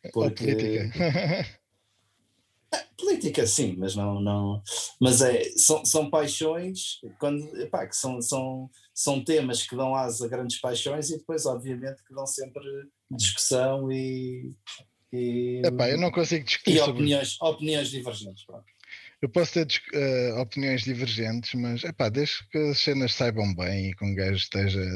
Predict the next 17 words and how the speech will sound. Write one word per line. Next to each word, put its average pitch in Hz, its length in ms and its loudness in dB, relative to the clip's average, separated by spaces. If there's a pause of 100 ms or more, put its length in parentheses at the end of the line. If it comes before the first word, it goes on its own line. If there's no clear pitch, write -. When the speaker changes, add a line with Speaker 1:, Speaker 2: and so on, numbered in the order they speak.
(140)
Speaker 1:
tenha 110 200 4
prazer 104 380 2
a 101 60 2
beber 101 260 2
um 101 80 2
vinho, 101 340 0 (640)
não, 117 220 2
não 139 180 4
consigo 139 320 4
encontrar 131 360 4
motivos 117 300 2
para 117 140 0
chatear 107 320 0
por - 100 -6
causa 107 260 2
de 98 60 0
vinho. 98 180 0